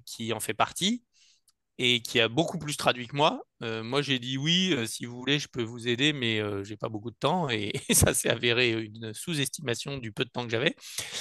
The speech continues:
Euh, je crois que j'ai aidé sur deux, trois chapitres en tout, mais bon, j'ai fait partie de l'équipe tout le temps et c'était une super équipe. Euh,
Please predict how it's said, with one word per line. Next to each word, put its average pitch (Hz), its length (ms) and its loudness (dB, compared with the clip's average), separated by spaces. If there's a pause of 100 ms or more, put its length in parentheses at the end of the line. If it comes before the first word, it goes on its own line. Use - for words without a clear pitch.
(420)
Euh, 113 580 4 (100)
je 110 220 -8
crois 139 200 2
que 127 60 0
j'ai 117 80 2
aidé 117 160 2
sur 107 220 -2
deux, 139 140 2
trois 143 180 4
chapitres - 400 0
en 110 100 -2
tout, 170 220 2
mais 117 160 4
bon, 110 240 0
j'ai - 160 -4
fait 160 100 6
partie 165 300 -2
de 147 40 -2
l'équipe 143 280 -2
tout 135 120 -2
le 113 80 -6
temps 170 360 6 (520)
et 123 80 -2
c'était 120 220 2
une 135 60 -2
super 143 300 4
équipe. 175 380 2 (600)
Euh, 117 380 6